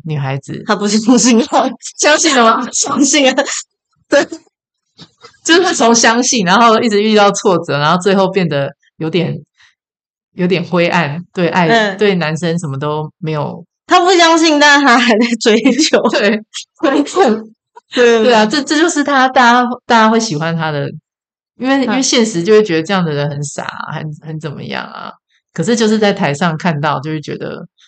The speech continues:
Speaker 1: 就觉得很有趣啊。
Speaker 2: 对，对，
Speaker 1: 对。
Speaker 2: <laughs> 对，就是这样。就是，因为我，我本人也是这样，我本人也是这样。
Speaker 1: 也是这样。
Speaker 2: 我本人也是这样，对，对，对，只是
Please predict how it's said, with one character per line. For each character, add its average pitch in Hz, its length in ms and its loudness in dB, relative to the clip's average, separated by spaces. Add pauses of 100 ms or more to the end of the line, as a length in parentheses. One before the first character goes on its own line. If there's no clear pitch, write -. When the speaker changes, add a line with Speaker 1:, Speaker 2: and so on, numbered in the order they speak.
(580)
Speaker 1:
就 196 160 0
觉 170 140 -4
得 147 60 -4
很 147 140 -6
有 123 200 -8
趣 - 300 -14
啊。 - 160 -16 (520)
Speaker 2:
对， 160 380 -6
对， - 200 -14 (140)
Speaker 1:
对。 151 360 -10
Speaker 2:
<laughs> - 40 -8 (1600)
对， 214 240 2
就 247 140 2
是 240 80 0
这 269 60 2
样。 208 200 2 (200)
就 262 100 -2
是， 294 60 4
因 302 80 4
为 381 340 4
我， 359 240 2
我 480 60 -4
本 339 160 0
人 254 200 6
也 269 140 6
是 277 100 2
这 277 80 2
样， 240 160 4 (160)
我 302 60 2
本 262 160 4
人 214 160 2
也 202 80 2
是 214 100 0 (120)
这 254 40 -2
样。 240 140 -2
Speaker 1:
也 311 140 0
是 311 100 2
这 339 80 2
样。 311 80 4
Speaker 2:
我 285 60 -2
本 294 100 2
人 294 140 4
也 262 100 4
是 226 60 0
这 - 0 -
样， - 0 -
对， - 0 -
对， - 20 -6
对， - 0 -
只 262 160 -2
是 330 100 0